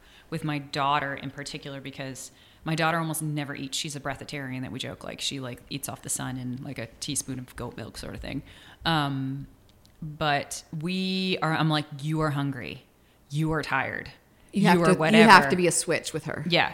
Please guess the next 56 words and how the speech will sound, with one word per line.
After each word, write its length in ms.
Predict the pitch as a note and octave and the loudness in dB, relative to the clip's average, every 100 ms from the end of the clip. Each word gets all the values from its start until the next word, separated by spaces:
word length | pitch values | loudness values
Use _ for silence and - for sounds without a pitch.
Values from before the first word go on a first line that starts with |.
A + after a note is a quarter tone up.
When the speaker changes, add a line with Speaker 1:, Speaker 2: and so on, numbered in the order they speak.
| - | -6
Speaker 1:
You 160 | E3+ | -2
have 220 | E3 F3 F3+ | 4 4 4
to 80 | |
be 100 | G3 | 2
a 40 | F3+ | 2
switch 300 | - F#3 - | 2 0 -2
sometimes, 500 | E3 D3+ D3 C#3+ C#3 | -2 -2 -2 -2 -2
but 120 | D3+ | -4
at 80 | - | -4
the 80 | D3+ | -2
same 240 | E3 D3+ | 0 0
time, 340 | C#3+ C#3+ C#3+ C#3+ | -2 -2 -2 -2
I 80 | C#3 | -6
feel 180 | - | -4
like 160 | D3+ C#3 | -4 -4
there's 180 | D3 C3+ | -4 -6
a 60 | C3 _ | -8 _
key 220 | - D#3+ | -10 -10
point 320 | - D#3 D3 | 0 0 0
in 100 | C#3+ | -6
which 180 | C#3+ C3 | -6 -6
you 60 | D3 | -6
then 140 | C#3 | -6
have 160 | B2+ B2+ | -8 -10
to 80 | C#3 | -8
stop 420 | - C#3 B2+ - | -4 -4 -4 -4
that 280 | F3 F3 - | 0 0 0
and 160 | D3+ | -4
be 120 | C#3 C#3 | -4 -4
like, 460 | C3+ C3+ B2 - - | -4 -6 -8 -14 -6
"Are 200 | C#3+ C3+ | -2 -2
you?" 400 | C#3 A#2+ D#2+ - - _ - - - | -2 -6 -10 -12 -16 _ -20 -20 -12
You 120 | - D3+ | -2 0
know, 320 | A2+ B2 D3+ | 0 -4 -4
but 220 | D#3 C3+ | -4 -2
at, 180 | D#3+ D3+ | -2 0
at, 360 | D#3+ C#3+ - - | 0 -2 -6 -2
I 100 | D#3 | -2
feel 180 | D#3 F3 | 0 0
like, 280 | D#3+ - - | 0 0 -8
eh, 160 | - - - - - - _ - | -10 -12 -12 -14 -20 -20 _ -18
yeah. 80 | - - | -18 -10
Speaker 2:
There, 180 | F#3 G3 | 0 0
yeah, 160 | G3 D#3 | 4 6
there's 160 | G3 | 6
times 300 | A3+ B3+ A#3+ | 4 0 2
you 20 | A3 | 0
have 60 | |
to 80 | G#3+ | 0
be 100 | G#3 | 0
a, 60 | G3 - | 0 -6
a 60 | |
switch 300 | - - A3 | -6 -2 -2
with 80 | A3+ | -2
a 40 | G#3 | -4
parent. 300 | A#3 F#3 | -4 -4